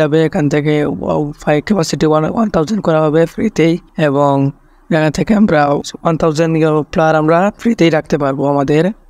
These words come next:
স্কোয়াডে। তারপর এখান থেকে আমরা কন্ট্যাক্ট রিনিউয়াল, যেমন প্লেয়ারকে কন্ট্যাক্ট করানো লাগতো, এটি আমাদের মধ্যে আর করানো লাগবে না, কারণ এটি এখন সবগুলো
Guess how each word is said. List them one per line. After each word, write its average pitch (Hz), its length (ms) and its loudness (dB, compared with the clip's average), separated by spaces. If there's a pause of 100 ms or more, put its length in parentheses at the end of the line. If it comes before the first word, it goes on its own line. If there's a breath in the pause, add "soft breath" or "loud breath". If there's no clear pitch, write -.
(180)
স্কোয়াডে। 143 400 0 (180)
তারপর 170 300 0
এখান 165 160 0
থেকে 170 160 2
আমরা 165 180 0
কন্ট্যাক্ট 160 300 0
রিনিউয়াল, 156 240 2 (380)
যেমন 151 240 0 (360)
প্লেয়ারকে 151 440 0 (280)
কন্ট্যাক্ট 151 280 -2
করানো 160 280 0
লাগতো, 160 240 -4
এটি 160 140 0 (100)
আমাদের 147 280 2
মধ্যে 143 200 -2
আর 160 120 -2
করানো 156 260 0
লাগবে 147 240 -2
না, 180 140 2
কারণ 151 240 0
এটি - 120 -2 (160)
এখন 160 220 0 (800 soft breath)
সবগুলো 160 300 0